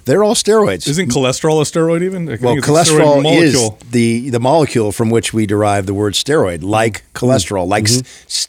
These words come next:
Speaker 1: steroid, right? So all these hormones that we're talking about, yeah, are made from cholesterol. So that's different than an anabolic steroid to which you're referring, right?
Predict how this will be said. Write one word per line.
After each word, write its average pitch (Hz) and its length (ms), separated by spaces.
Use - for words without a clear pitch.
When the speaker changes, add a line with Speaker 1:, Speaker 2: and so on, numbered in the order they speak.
Speaker 1:
steroid, 107 340
right? 107 320
So 131 180
all 156 240
these 156 360
hormones 127 440
that 120 60
we're 110 80
talking 196 260
about, 104 240
yeah, 143 120
are 101 80
made 110 200
from 104 120
cholesterol. 107 460
So 110 340
that's - 320
different 156 340
than 127 140
an 110 140
anabolic 131 600
steroid 92 400
to 107 80
which 98 160
you're 127 100
referring, 92 560
right? 104 300